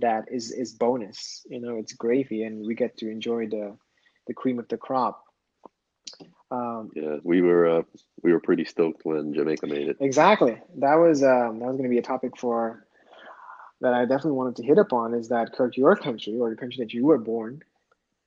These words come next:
Speaker 1: actually did make it to a World Cup in, in nineteen ninety-eight.
Speaker 2: Yep.
Speaker 1: I remember the Reggae Boys.
Speaker 2: One.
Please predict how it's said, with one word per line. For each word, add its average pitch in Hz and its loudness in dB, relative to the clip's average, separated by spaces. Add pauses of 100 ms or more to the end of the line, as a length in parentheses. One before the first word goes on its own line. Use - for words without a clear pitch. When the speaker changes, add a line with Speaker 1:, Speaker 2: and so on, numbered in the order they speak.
(280)
Speaker 1:
actually 127 -8
did 139 4
make 123 -2
it 110 -10
to 117 -6
a 107 0
World 104 -6
Cup 113 -12
in, 107 -12 (120)
in 123 -12
nineteen 127 -6
ninety-eight. 139 2
Speaker 2:
Yep. 107 -2 (560)
Speaker 1:
I 131 -4
remember 147 6
the 127 4
Reggae 151 8
Boys. 127 2
Speaker 2:
One. 107 -4